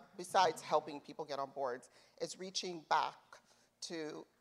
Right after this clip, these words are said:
the senior managers, mid-career folks, because what I can tell you right now, the decisions you make early in your career greatly affect your ability to get on a board.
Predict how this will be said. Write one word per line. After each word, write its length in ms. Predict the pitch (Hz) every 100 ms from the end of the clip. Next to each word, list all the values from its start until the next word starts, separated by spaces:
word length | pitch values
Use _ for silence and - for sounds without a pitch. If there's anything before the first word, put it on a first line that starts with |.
| -
the 80 | 160
senior 320 | - 175 165
managers, 640 | 156 151 147 - 143 139 151
mid-career 440 | 156 - 151 147
folks, 340 | - 147 131 -
because 400 | 156 165 147 - _ _ _ -
what 140 | 170
I 60 | 196
can 140 | 233
tell 200 | - 202
you 100 | 185
right 240 | 175 156
now, 160 | 160 147
the 120 | 147
decisions 580 | 143 151 175 180 208 196
you 100 | 208
make 340 | 185 139 - - - _ _ _ _ _ _
early 300 | 185 196 190
in 100 | 185
your 100 | 180
career 520 | 175 156 156 135 143 - - _
greatly 520 | - 175 175 175 170 -
affect 640 | 139 - 151 143 - - -
your 140 | 151 147
ability 380 | 147 139 135
to 60 | 127
get 160 | 120 127
on 100 | -
a 40 |
board. 300 | - -